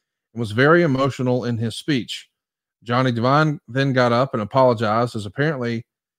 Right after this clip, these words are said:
something happened involving him at a hotel on December first. Dixie Carter then spoke, and she got choked up at times. And I was told it was her finest hour when it came to speaking in front of the talent.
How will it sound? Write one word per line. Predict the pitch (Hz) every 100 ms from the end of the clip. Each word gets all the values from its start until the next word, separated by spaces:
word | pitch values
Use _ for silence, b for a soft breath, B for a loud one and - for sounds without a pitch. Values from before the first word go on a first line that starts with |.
| _ _
something | - 160 156 135
happened | 120 147 147 131 117
involving | 113 113 135 123 117
him | 139 127
at |
a | 107
hotel | 127 120 143 135 117 123 -
on | 110 113 104
December | - 113 92
first. | 98 147 175 160 - - _ _ _ _ _ _ -
Dixie | 156 165
Carter | 147 196 196 139
then | 127
spoke, | 120 - 135 175 180
and | 117 110
she | 180
got | 175
choked | - 175 165
up | 190 185
at | -
times. | 135 101 73 - - _ _ _ _ _ -
And | 110 113 113 110
I | 113
was | 113
told | - 180 147
it | 127
was | 110
her | 120
finest | - 139 156 131 147
hour | 160 135 104 113
when | 107
it | 107
came | 131 113
to |
speaking | 101 143 135 123
in | 104
front | - 120
of | 101
the | -
talent. | 151 160 147